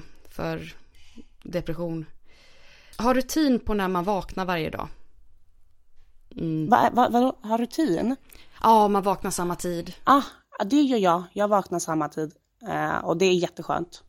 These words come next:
Speaker 1: När vaknar du?
Speaker 2: Eh, jag ställer alltid larmet på halv åtta.
Speaker 1: Aha.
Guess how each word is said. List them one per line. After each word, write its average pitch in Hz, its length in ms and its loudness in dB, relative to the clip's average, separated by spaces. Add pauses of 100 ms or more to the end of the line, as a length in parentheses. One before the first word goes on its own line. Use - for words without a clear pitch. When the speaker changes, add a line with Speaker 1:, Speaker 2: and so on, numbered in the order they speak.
(240)
Speaker 1:
När 277 120 2
vaknar 247 280 0
du? 320 120 0 (800)
Speaker 2:
Eh, 185 120 4
jag 196 140 4
ställer 220 300 2
alltid 233 460 2
larmet 175 420 0
på 180 140 -4
halv 170 280 -2
åtta. 208 340 -4 (540)
Speaker 1:
Aha. 254 260 0